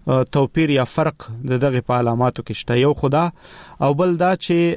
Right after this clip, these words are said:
آه، دا ز-، ډېر خلک چې دا شکایت کوي چې مونږ علاج وکړو، مسلسل څو څو میاشتې مو علاج وکړو، خو د دې باوجود ایچ پایلوري ختمه نه شوه. د دې، آه،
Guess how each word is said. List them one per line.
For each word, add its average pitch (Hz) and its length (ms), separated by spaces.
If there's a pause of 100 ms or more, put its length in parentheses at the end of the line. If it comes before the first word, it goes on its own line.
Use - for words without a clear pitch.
(120)
آه، 135 380 (140)
دا 143 200
ز-، 143 240
ډېر 160 300
خلک 170 260
چې - 120
دا 151 140
شکایت 143 440
کوي 151 160
چې 139 140
مونږ 147 200
علاج 139 420
وکړو، 156 340
مسلسل 127 500
څو 143 220
څو 135 180
میاشتې 139 320
مو 123 140
علاج 120 340
وکړو، 123 220
خو 123 140
د 120 140
دې 135 120
باوجود 127 460
ایچ - 180
پایلوري 127 380
ختمه 127 380
نه 139 120
شوه. 139 260 (800)
د 151 160
دې، 214 400
آه، 143 420